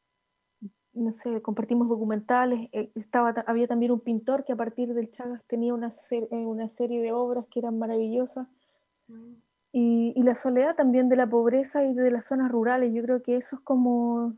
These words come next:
Speaker 1: lo principal que me quedó del Chagas. Es como que en las ciudades no hay, o al menos en las ciudades que conocemos o que habitamos como más de manera segura,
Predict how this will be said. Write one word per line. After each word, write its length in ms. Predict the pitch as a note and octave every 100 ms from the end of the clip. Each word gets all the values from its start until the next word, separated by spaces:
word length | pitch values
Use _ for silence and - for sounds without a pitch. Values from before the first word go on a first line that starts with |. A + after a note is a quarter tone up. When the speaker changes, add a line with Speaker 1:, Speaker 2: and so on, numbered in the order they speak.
| _ -
Speaker 1:
lo 180 | A#3+
principal 560 | A#3 A#3+ A#3 G#3+ A#3+ B3+
que 100 | C4+
me 160 | C4+ C4+
quedó 180 | C4+ C4+
del 180 | C4+
Chagas. 360 | - A#3 G#3 G#3 _ _ _ _ _ _ _ _ _ _ -
Es 80 | -
como 280 | B3+ A#3+
que 300 | A#3 A#3+ A#3 - _ _ _ -
en 100 | B3
las 120 | A#3+
ciudades 300 | C4 B3+ C4+
no 160 | B3+ B3
hay, 360 | C4+ D#4 F4+ - _ _ _ _ _ _ _ _ _ _ _ _ _ _ -
o 280 | A#3 A#3 A3+
al 120 | A3
menos 420 | A#3+ A#3+ B3 A#3+ A#3+
en 120 | A#3
las 140 | A#3 -
ciudades 400 | A#3+ A#3+ B3 A#3+
que 80 | -
conocemos 500 | A3+ A3+ A3+ B3 B3+ B3
o 80 |
que 80 | A#3
habitamos 480 | A3+ A3 A#3+ A#3+ A#3+ _ _ _ _
como 480 | - A3 A3+ A3 A3+ _ _ _ _ _ _ _
más 320 | A3+ A#3 A#3 A#3+
de 160 | A#3
manera 340 | A3 G#3+ A3+ A#3
segura, 540 | B3 A3+ C4 B3+